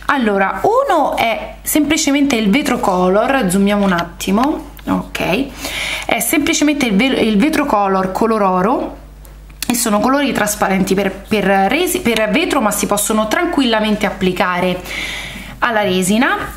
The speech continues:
Anzi, da quello che ho capito vengono dei bellissimi, eh, viene un bellissimo colore semi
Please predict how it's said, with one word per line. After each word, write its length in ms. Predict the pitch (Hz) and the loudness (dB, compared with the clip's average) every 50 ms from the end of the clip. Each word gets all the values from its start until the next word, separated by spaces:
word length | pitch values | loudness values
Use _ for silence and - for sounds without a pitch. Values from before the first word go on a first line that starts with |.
| - | -4
Anzi, 760 | - 226 214 196 190 254 - - - - 247 277 302 285 - - | -2 -2 0 0 -2 -2 -2 -2 -2 0 2 2 2 0 -2 -2
da 140 | 214 240 240 | -2 0 0
quello 220 | - 359 370 339 | 2 2 2 2
che 60 | - | 0
ho 100 | 226 220 | 0 0
capito 360 | - - 330 339 339 330 320 | 0 0 0 0 2 2 0
vengono 480 | 277 254 240 220 220 214 214 214 214 214 | 0 0 0 0 2 2 2 2 2 2
dei 160 | 202 214 220 | 2 4 4
bellissimi, 1120 | 196 185 185 202 311 320 320 294 240 220 190 - - - - 220 214 214 220 220 220 214 - | 4 4 4 4 4 4 4 2 2 0 0 -2 -2 -2 0 2 2 4 4 2 2 0 -2
eh, 880 | - 214 208 202 196 190 190 185 185 180 180 180 85 - 73 71 69 - | -2 0 2 2 2 2 2 2 2 2 2 0 0 0 0 0 -2 -2
viene 540 | - - - - - 180 202 196 254 247 233 | -2 -4 -2 -2 -2 0 0 2 2 2 2
un 80 | 220 214 | 2 2
bellissimo 440 | 226 240 302 285 - - 349 339 311 | 2 2 0 0 0 2 2 2 2
colore 320 | 233 226 220 220 220 214 | 2 2 0 0 0 0
semi 720 | 196 - 226 214 220 214 202 202 202 196 196 202 202 190 | -2 0 0 2 2 2 2 2 2 2 0 0 0 -2